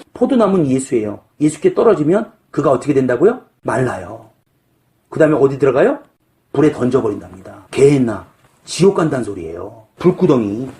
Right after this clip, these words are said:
예수께 절대 떨어지지 마시기 바랍니다. 칠 절, "너희가 내 안에 거하고 내 말이 너희 안에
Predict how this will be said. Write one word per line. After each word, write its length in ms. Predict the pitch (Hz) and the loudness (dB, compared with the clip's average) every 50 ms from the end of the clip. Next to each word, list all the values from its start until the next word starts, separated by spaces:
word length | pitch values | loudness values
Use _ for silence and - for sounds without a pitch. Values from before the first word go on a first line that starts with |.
| - - - _ _ - - - | -20 -20 -20 _ _ -20 -6 -4
예수께 280 | 139 143 143 - 175 170 | -2 -2 0 0 -2 -2
절대 240 | - 131 131 147 139 - - - | 0 -2 -4 -4 -6 -6 -2 2
떨어지지 420 | - 247 240 202 175 160 135 151 | 2 2 2 2 -2 -4 -4 -4
마시기 320 | 131 117 107 - - - 139 | -2 -2 -2 -4 -6 -6 -6
바랍니다. 520 | 113 110 104 95 95 90 - 92 90 - - _ - 151 | -4 -6 -6 -8 -8 -10 -12 -16 -18 -20 -20 _ -20 -14
칠 240 | 151 - 233 220 - | -2 0 0 2 2
절, 280 | - 180 185 214 214 - - - _ _ _ - | 4 4 4 4 2 0 -6 -20 _ _ _ -10
"너희가 840 | 127 123 143 156 185 214 247 247 254 196 226 240 240 240 233 208 | -4 0 2 4 4 4 2 2 0 0 0 0 2 0 0 0
내 120 | 139 147 170 | 0 0 0
안에 460 | 180 185 180 180 185 180 180 180 170 | 0 0 -2 -2 0 0 -2 -2 -4
거하고 600 | - - 123 123 123 113 107 - 90 82 78 80 - _ _ _ _ _ _ _ _ _ _ _ _ _ _ _ _ | -4 0 2 2 2 2 0 -2 -4 -8 -10 -12 -16 _ _ _ _ _ _ _ _ _ _ _ _ _ _ _ _
내 320 | - 131 151 165 190 196 | 4 4 6 6 6 4
말이 320 | 175 147 123 127 143 143 135 | 4 2 0 0 0 0 0
너희 280 | 123 113 113 113 113 110 | 2 0 2 2 2 2
안에 400 | 107 104 123 160 196 233 - | 0 0 -2 -4 -4 -6 -10